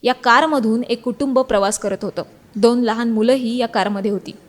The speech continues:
पण हा प्रवास या कुटुंबासाठी जीवघेणा ठरलाय. धक्कादायक बाब म्हणजे हा अपघात एवढा भयंकर होता की अपघातानंतर U-turn मारत असलेला ट्रकही न थांबता त्याने थेट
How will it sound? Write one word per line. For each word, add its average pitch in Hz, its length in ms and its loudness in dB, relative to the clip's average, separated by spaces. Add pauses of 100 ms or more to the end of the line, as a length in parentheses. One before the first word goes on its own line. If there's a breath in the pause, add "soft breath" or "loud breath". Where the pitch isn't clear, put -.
पण 208 140 -4
हा 220 120 -2
प्रवास 220 500 0
या 220 80 0
कुटुंबासाठी 226 840 -2
जीवघेणा 202 540 -2
ठरलाय. 190 340 -10 (1900 loud breath)
धक्कादायक 285 720 2
बाब 220 220 6
म्हणजे 220 480 4
हा 226 260 0
अपघात 214 380 -2
एवढा 226 260 0
भयंकर 247 500 2
होता 202 380 2
की 226 160 -8
अपघातानंतर 226 800 -2
U-turn 226 440 0
मारत 214 340 -2
असलेला 220 340 -2
ट्रकही 226 760 -4
न 220 240 -2 (100)
थांबता 190 400 -6
त्याने 208 240 -4 (120)
थेट 214 300 -2